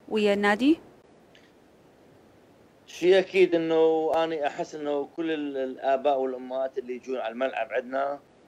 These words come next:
Speaker 2: آه، هم يردون يدعمون بأي شكل من أشكال الفريق أو المدرب. ودائمًا أنا علاقاتي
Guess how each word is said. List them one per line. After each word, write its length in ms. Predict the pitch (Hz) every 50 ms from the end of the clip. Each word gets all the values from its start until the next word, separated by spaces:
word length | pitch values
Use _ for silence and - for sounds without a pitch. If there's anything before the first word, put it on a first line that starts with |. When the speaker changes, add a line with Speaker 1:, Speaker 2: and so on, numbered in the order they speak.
| _ _ _ - -
Speaker 2:
آه، 720 | - 120 123 123 120 120 120 123 123 123 120 120 117 117
هم 220 | 127 156 165 165
يردون 420 | 165 160 160 165 156 147 180 180 165
يدعمون 600 | 151 - - - 127 135 139 135 139 131 123 110 - - - 101 104
بأي 340 | 120 131 - - 151 165 160
شكل 380 | 156 - - 151 - 147 139
من 120 | 127 127 131
أشكال 500 | - - - - - 143 131 131 127 127
الفريق 600 | - - - - - 131 127 131 135 135 135 120
أو 140 | 131 127 123
المدرب. 560 | 123 123 120 117 139 135 123 123 127 127 120 - _ _ _ _ _ _ _ _ _ _
ودائمًا 640 | - 135 135 131 127 165 175 175 170 165 160 156 160
أنا 100 | 156 151
علاقاتي 800 | 135 - 135 139 143 139 131 - 139 139 135 135 - 135 131